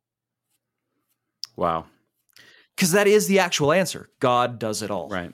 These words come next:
Speaker 2: And our job is to receive it, period.
Speaker 1: Right. Well, and, um, one of the, you know, speaking of Paul, um, since we began this ep-, this episode,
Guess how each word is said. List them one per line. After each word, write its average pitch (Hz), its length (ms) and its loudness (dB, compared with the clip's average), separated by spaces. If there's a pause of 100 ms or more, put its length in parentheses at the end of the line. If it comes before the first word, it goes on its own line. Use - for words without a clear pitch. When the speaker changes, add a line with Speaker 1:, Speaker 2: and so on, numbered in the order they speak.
Speaker 2:
And 110 160 -12 (100)
our 156 220 2
job 185 260 0
is 160 120 -6
to - 120 -8
receive 120 340 -6
it, - 240 -18
period. - 320 -12 (460)
Speaker 1:
Right. 98 260 -20 (680)
Well, 117 220 2
and, 104 280 -4 (260)
um, 90 420 -8 (400)
one 123 260 -2
of 127 60 0
the, 104 160 -2
you 76 140 -2
know, 95 60 2
speaking 104 400 -4
of 90 140 -6
Paul, 92 480 -2 (380)
um, 92 240 -2
since 123 320 -4
we 107 100 -4
began 95 440 -6
this 90 440 -8
ep-, - 300 -8
this 95 240 -10
episode, 90 600 -8